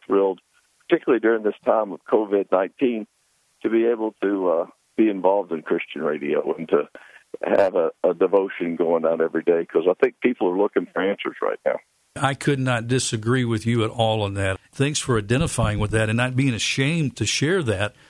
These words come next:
Speaker 2: We all are having to make these adjustments. And I, I know it's tough on businesses right now. I'm sure you're not selling as many cars as you were before.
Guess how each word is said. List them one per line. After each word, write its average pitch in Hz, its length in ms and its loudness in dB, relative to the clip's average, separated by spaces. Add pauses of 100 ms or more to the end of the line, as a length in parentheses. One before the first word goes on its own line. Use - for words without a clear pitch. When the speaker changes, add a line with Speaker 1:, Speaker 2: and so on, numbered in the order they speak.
(200)
Speaker 2:
We 139 140 2
all 170 280 0
are 117 100 0
having 123 300 -2
to 113 100 0
make 123 320 -2
these 110 360 0 (460)
adjustments. 117 720 0
And 139 80 -2
I, 208 240 0
I - 20 2
know 226 220 2
it's 143 160 -4
tough - 280 0
on 127 140 2
businesses 131 480 -2
right 92 220 -2
now. 101 120 2
I'm 120 80 2
sure 160 200 0
you're 143 160 0
not 139 180 0
selling 151 280 0
as 113 120 -2
many 139 180 2
cars 156 360 0
as 101 120 0
you 110 120 0
were 113 160 2
before. 107 440 0